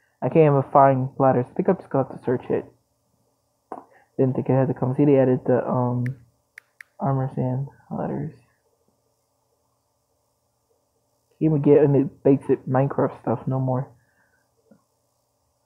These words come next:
So yeah, this is what it's gonna look like, the little building. So this is a nice house tower, you know what I'm saying?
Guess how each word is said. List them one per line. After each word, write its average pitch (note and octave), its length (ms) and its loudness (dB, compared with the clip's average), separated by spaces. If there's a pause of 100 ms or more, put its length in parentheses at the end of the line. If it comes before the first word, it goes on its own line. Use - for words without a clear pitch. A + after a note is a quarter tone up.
(420)
So - 160 -8
yeah, C#3+ 300 0
this C#3 80 -8
is - 80 -18
what C3+ 160 0
it's - 160 -4
gonna C3 260 -4
look - 180 -10
like, - 200 -12 (100)
the - 60 -18
little - 200 -12
building. C3+ 360 -6 (3500)
So D#3+ 100 2
this F3+ 100 2
is - 80 -6
a F#3 40 2
nice E3+ 260 2
house - 360 2
tower, C3 260 2
you C3+ 120 -2
know C#3 100 -4
what C3+ 100 0
I'm C3+ 120 -2
saying? C3+ 260 -2